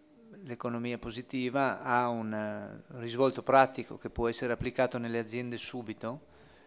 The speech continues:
e da questo punto di vista, avendo anche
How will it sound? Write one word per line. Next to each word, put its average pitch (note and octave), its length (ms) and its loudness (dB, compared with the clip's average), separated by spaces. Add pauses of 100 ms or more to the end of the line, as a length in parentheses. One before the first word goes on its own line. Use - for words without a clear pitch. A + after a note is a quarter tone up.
(100)
e B2+ 80 -4
da A#2 140 2
questo B2 360 2
punto A#2 680 0 (720)
di C3 160 -4
vista, C3 680 2 (600)
avendo A2+ 400 2
anche A2+ 640 2